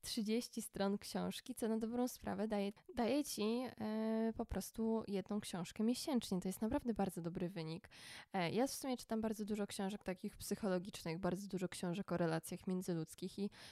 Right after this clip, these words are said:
w sumie to też jest dla mnie jakaś forma po prostu leczenia siebie i swojej głowy, więc to też wam polecam. E, i taką w sumie ostatnią rzeczą, która mi tak pomaga, to jest bardzo duża organizacja czasu mojego, mojej pracy, mojego czasu,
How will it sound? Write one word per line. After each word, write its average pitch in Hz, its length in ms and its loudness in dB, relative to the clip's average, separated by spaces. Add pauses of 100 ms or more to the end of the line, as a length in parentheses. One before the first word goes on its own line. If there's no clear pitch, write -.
w - 60 -12
sumie 196 220 2
to 202 100 4
też 208 180 0
jest 196 120 -2
dla 185 100 -2
mnie 170 140 0
jakaś 170 280 -4
forma 165 540 2
po 208 100 -6
prostu - 340 -2
leczenia 170 560 0
siebie 185 560 0
i 185 40 0
swojej 196 460 -2
głowy, 190 380 2
więc 196 220 -2
to 202 140 -2
też 202 200 0
wam 190 180 -2
polecam. 202 600 0 (600)
E, 185 320 4 (100)
i 208 60 -4
taką 247 240 0
w - 40 -6
sumie 247 200 2
ostatnią 226 400 4
rzeczą, 180 260 0
która 175 260 -2
mi 175 120 4
tak - 180 -4
pomaga, 185 380 0
to 220 100 2
jest 214 140 4
bardzo 202 300 2
duża 196 300 4
organizacja 180 600 0
czasu - 320 -6
mojego, 165 800 0
mojej 175 260 4
pracy, 180 460 -2
mojego 185 320 0
czasu, 269 600 -2